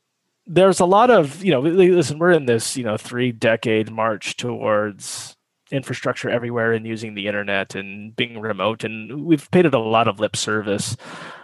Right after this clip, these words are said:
as a society. And it kind of forced us along an, an existing trend. And so I would just say that it's one thing to think about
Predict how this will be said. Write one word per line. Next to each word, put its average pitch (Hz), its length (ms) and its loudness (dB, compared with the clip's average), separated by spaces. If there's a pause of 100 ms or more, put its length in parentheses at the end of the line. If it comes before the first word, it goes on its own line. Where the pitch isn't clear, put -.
(120)
as 160 160 2
a - 80 2
society. 113 720 0 (440)
And 131 260 2
it 135 120 -2
kind 165 200 4
of 135 140 2
forced - 880 0
us 127 240 4
along 120 460 2
an, 120 140 0
an 131 160 -6
existing 123 840 -8 (320)
trend. 113 680 0 (640)
And 160 180 0
so 175 160 4
I 185 180 6
would 202 200 2
just 226 200 4
say 254 180 6
that 147 260 4 (180)
it's 175 160 -2
one 247 140 6
thing 254 160 2
to 156 80 6
think 147 300 0
about 165 440 4